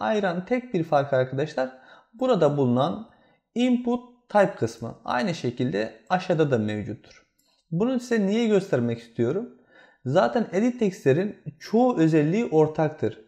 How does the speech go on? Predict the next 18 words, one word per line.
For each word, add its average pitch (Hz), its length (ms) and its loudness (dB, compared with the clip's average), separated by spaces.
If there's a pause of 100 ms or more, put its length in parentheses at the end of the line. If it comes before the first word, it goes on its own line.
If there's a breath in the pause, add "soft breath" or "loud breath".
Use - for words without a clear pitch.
(280 soft breath)
Sadece 208 600 2
birbirini 196 440 2
farklı 156 460 -2
kılan 135 280 2
kısım 233 500 -2 (240 loud breath)
burada 190 440 4
bulunan 139 400 0 (180)
input 240 640 -2
type 240 280 0
kod 196 140 4
satırı. 113 520 -2 (360 soft breath)
Biz 247 320 0
buradan 190 500 0
bu 214 200 -2
edit 254 280 -2
text'in 170 560 -2
tipini 202 400 -2
seçerek 143 600 -2